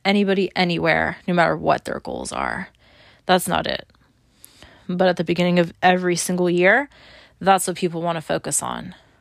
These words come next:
They ate all this stuff they think they didn't need to eat during the holidays, but they wanted it,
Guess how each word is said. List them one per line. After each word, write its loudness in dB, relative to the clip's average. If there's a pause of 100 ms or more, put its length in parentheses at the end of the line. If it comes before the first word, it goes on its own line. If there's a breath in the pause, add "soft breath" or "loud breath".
(240 soft breath)
They 2
ate 0
all 2
this -4
stuff 0
they -4
think -2
they 0
didn't 0
need 2
to 0
eat -2
during 2
the 0
holidays, 2
but -4
they 4
wanted 4
it, 0